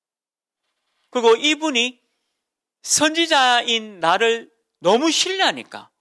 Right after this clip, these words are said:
오늘 말씀대로 굉장한 일이 벌어지는 거예요. 여러분들, 그 맡고 있는 아이들 다락방 너무 피곤한 몸으로 내가 다락방 가가지고 이 아이가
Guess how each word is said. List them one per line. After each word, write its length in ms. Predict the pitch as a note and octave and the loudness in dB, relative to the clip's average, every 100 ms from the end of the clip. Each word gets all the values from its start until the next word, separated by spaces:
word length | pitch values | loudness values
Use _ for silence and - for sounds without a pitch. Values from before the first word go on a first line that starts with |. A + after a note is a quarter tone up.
| _ - | _ -2
오늘 240 | A3+ F3 | -2 0
말씀대로 680 | C3+ D3 - E3 A#2 G#2+ _ _ _ _ _ _ _ _ _ _ _ _ _ _ _ _ _ _ _ _ _ _ _ | -2 -2 -2 -10 -16 -18 _ _ _ _ _ _ _ _ _ _ _ _ _ _ _ _ _ _ _ _ _ _ _
굉장한 500 | - C#3 D3 F3 A3+ | -16 -12 -8 -6 -6
일이 160 | B3+ C#4 | -8 -8
벌어지는 500 | A#3+ F#3+ F#3 D3+ A#2+ | -8 -8 -10 -16 -20
거예요. 180 | _ _ _ _ _ _ _ _ _ _ _ _ _ _ - - - - - | _ _ _ _ _ _ _ _ _ _ _ _ _ _ -20 -20 -20 -20 -4
여러분들, 420 | C4+ A#3+ G#3 F#3+ - - - _ _ _ _ _ | -2 2 0 -2 -10 -20 -20 _ _ _ _ _
그 480 | - F#3 F3+ E3+ - - | -2 0 0 -2 -6 -4
맡고 380 | G3 B3 B3+ A3 | -2 0 0 -2
있는 260 | G3 F#3+ | -2 -4
아이들 680 | - G#3+ G3+ F3+ E3 E3 D#3+ | -2 0 0 -2 0 0 -2
다락방 600 | D#3 C#3+ D3+ F#3+ F#3 F#3 _ _ _ _ _ _ | -4 -4 -2 -2 -2 -6 _ _ _ _ _ _
너무 400 | - F#3 B3 D4 | 0 2 2 0
피곤한 420 | D4 - A#3+ B3 A#3+ | -4 -6 -4 -2 -2
몸으로 380 | G#3+ G3 G3 | -4 -6 -4
내가 220 | F3+ F3+ F3 | -4 -2 -4
다락방 480 | D3+ D#3 - G3 | -6 -6 -6 -8
가가지고 720 | F3 D3+ D#3+ D3+ D3+ D#3+ D#3 - | -8 -8 -8 -8 -10 -10 -10 -12
이 140 | G3 | -6
아이가 520 | G3 F#3 E3 E3 D#3+ | -4 -6 -6 -8 -8